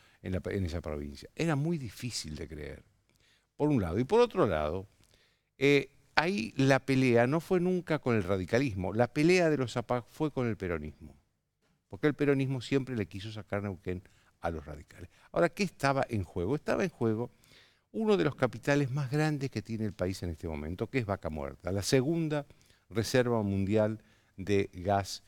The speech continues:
este, no convencional y la cuarta de petróleo no convencional en el mundo, en el mundo. Eh, se necesitan muchas inversiones, había mucha preocupación en las empresas petroleras y gasíferas si ganaba el kirchnerista.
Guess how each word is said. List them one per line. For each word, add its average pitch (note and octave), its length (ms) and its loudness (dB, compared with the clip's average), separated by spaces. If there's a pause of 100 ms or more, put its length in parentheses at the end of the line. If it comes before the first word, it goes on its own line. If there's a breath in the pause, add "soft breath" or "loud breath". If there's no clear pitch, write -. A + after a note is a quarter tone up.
(300 soft breath)
este, F2+ 360 -8
no G2 160 -2
convencional F#2 720 -2
y A2+ 100 -2
la G#2 160 4
cuarta D3 680 2
de F#2+ 120 -6
petróleo F2+ 540 -8
no E2+ 180 -10
convencional E2+ 720 -8
en G2+ 180 -2
el F#2 120 0
mundo, G2 640 2 (300)
en C#3 220 2
el G2 100 0
mundo. C#2 400 -12 (960 soft breath)
Eh, B2+ 340 6 (380 loud breath)
se - 160 2
necesitan G#2 540 0
muchas G2+ 280 -4
inversiones, A2+ 840 -6 (340 soft breath)
había G#2 320 2
mucha A#2+ 460 4
preocupación G2 640 -4
en G2 80 -2
las E2+ 100 -4
empresas F2 360 -8
petroleras F2+ 500 -6
y F2 60 -2
gasíferas G#2+ 440 -4
si F2+ 100 -10
ganaba F#2 380 -4
el D#2 120 -4
kirchnerista. F#2 760 -8